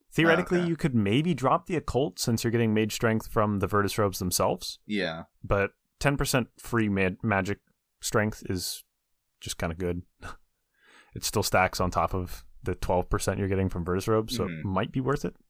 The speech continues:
Speaker 1: I'm not a hundred percent. But, like, the fact you could pro-, you could pretty easily drop, like, a, a brew or two from that, because now you're starting every wave with, like, a hundred twenty H P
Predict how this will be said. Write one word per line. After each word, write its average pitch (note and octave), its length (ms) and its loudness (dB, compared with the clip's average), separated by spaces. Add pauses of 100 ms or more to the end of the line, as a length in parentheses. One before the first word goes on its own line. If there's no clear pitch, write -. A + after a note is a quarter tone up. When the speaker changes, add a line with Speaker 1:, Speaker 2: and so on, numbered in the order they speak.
Speaker 1:
I'm G#2 120 -4
not E2+ 100 0
a E2 40 -4
hundred F2+ 140 -4
percent. - 260 -4 (1500)
But, D3 180 2
like, C3 240 4 (560)
the A#2+ 140 0
fact D3+ 280 2
you C#3 140 0
could C3+ 140 -4
pro-, - 160 4
you C#3+ 160 2
could D#3 120 0
pretty E3 220 2
easily C3 220 4
drop, G#2+ 280 4
like, G#2+ 180 -2 (100)
a, F#2+ 240 4
a G2+ 80 0
brew A2 260 4
or G2 80 4
two F#2 240 -4
from F#2 220 -2
that, E2+ 240 -4
because G#2+ 260 2
now A#2 220 6
you're A2+ 160 2
starting G2+ 320 2
every F#2 240 0
wave F2 260 0
with, F#2+ 100 -2
like, G2+ 140 0
a - 40 -6
hundred G2 220 0
twenty G2+ 280 0
H - 160 -8
P - 240 -8